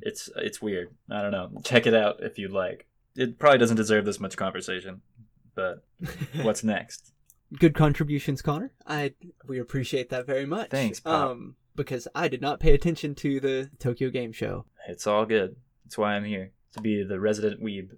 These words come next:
Speaker 1: of the sh-, the show.
Speaker 2: Especially when Jake's out. Jake
Speaker 1: <laughs>
Speaker 2: probably would have, like, been a little bit more keen to it than
Speaker 1: Yeah,
Speaker 2: I
Speaker 1: that's
Speaker 2: would,
Speaker 1: true.
Speaker 2: but yeah, thank you. But continuing on with the news, a reminder, Link's Awakening and the Switch Lite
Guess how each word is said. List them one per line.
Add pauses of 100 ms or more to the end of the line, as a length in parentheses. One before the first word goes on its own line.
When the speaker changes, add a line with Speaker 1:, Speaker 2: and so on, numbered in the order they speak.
Speaker 1:
of
the
sh-,
the
show. (240)
Speaker 2:
Especially
when
Jake's
out.
Jake
Speaker 1:
<laughs>
Speaker 2:
probably
would
have, (160)
like,
been
a
little
bit
more
keen
to
it
than
Speaker 1:
Yeah,
Speaker 2:
I
Speaker 1:
that's
Speaker 2:
would,
Speaker 1:
true.
Speaker 2:
but (180)
yeah, (180)
thank
you. (240)
But
continuing
on
with
the
news, (340)
a
reminder, (220)
Link's
Awakening (180)
and
the
Switch
Lite